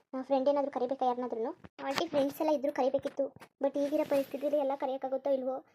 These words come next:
ಆಮೇಲೆ ದಿಢೀರ್ ಮದ್ವೆ ಬೇರೆ, ಫ್ಯಾಮಿಲಿ ಅವ್ರು ಯಾರೂ ಇಲ್ಲ, ಅವ್ರು ಇನ್ನೇನ್ ಅನ್ಕೊಂತಾರೋ? ಆ, ಕರೆದ್ರೆ ಆಂಟಿ, ನನ್ ಫ್ರೆಂಡ್ ಒಬ್ಳನ್ನ ಕರಿತೀನಿ, ಅವ್ಳು ನೋಡ್ಬೇಕು ಆಂಟಿ, ಅವ್ಳು ಬರ್ತಾಳೋ ಬರಲ್ವೋ ಗೊತ್ತಿಲ್ಲ. ಅವ್ಳು ಬೇರೆ ಕಡೆ ಡ್ಯೂಟಿ ಮಾಡ್ತಿದ್ದಾಳೆ. ಆ, ಒಂದೇ ದಿನಕ್ಕೆ ಎಲ್ಲಿ ಬರೋಕ್ಕಾಗುತ್ತೆ ಆಂಟಿ? ಎಲ್ಲ ದಿಢೀರ್ ದಿಢೀರ್ ಅಂತ ಫಿಕ್ಸ್ ಆಗ್ಬಿಟ್ಟಿದೆಯಲ್ಲ, ನೋಡ್ಬೇಕು, ಒಂದ್ಸಲ ಕರೆದು ನೋಡ್ತೀನಿ.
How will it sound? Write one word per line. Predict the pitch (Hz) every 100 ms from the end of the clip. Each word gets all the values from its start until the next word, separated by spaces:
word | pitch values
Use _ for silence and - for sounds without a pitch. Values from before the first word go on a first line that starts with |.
| _ -
ಆಮೇಲೆ | 269 269 226
ದಿಢೀರ್ | 277 294 294
ಮದ್ವೆ | 254 269
ಬೇರೆ, | 262 247 247 _ _
ಫ್ಯಾಮಿಲಿ | - 277 277 285
ಅವ್ರು | 269
ಯಾರೂ | 247 262
ಇಲ್ಲ, | 254 247 240 _ _ -
ಅವ್ರು | 277
ಇನ್ನೇನ್ | 285 294
ಅನ್ಕೊಂತಾರೋ? | 277 269 262 254 247 254 _ _ _ 254
ಆ, | 262 254
ಕರೆದ್ರೆ | 302 269 311 311
ಆಂಟಿ, | 302 359
ನನ್ | 339
ಫ್ರೆಂಡ್ | 302 277
ಒಬ್ಳನ್ನ | 285 262 294
ಕರಿತೀನಿ, | 262 262 269 240 _ _ _ _ -
ಅವ್ಳು | 262 277
ನೋಡ್ಬೇಕು | 294 302 302 294
ಆಂಟಿ, | 285 269
ಅವ್ಳು | - 262
ಬರ್ತಾಳೋ | 262 277 277
ಬರಲ್ವೋ | 269 269 262
ಗೊತ್ತಿಲ್ಲ. | 247 262 262 - _ -
ಅವ್ಳು | 539 - _ - 262
ಬೇರೆ | 285 302
ಕಡೆ | 294 277
ಡ್ಯೂಟಿ | 269 262
ಮಾಡ್ತಿದ್ದಾಳೆ. | 262 247 247 240 226 _ _ _ 254
ಆ, | 247
ಒಂದೇ | 240 254 277
ದಿನಕ್ಕೆ | 277 269
ಎಲ್ಲಿ | 262 262
ಬರೋಕ್ಕಾಗುತ್ತೆ | 254 247 247 240
ಆಂಟಿ? | 240 262 _ -
ಎಲ್ಲ | 269 285 269 233 262
ದಿಢೀರ್ | 277 294
ದಿಢೀರ್ | 277 277
ಅಂತ | 269 262
ಫಿಕ್ಸ್ | - -
ಆಗ್ಬಿಟ್ಟಿದೆಯಲ್ಲ, | 262 254 247 247 240
ನೋಡ್ಬೇಕು, | 269 311 285 285
ಒಂದ್ಸಲ | 285 302
ಕರೆದು | 294 262
ನೋಡ್ತೀನಿ. | 285 262 269 247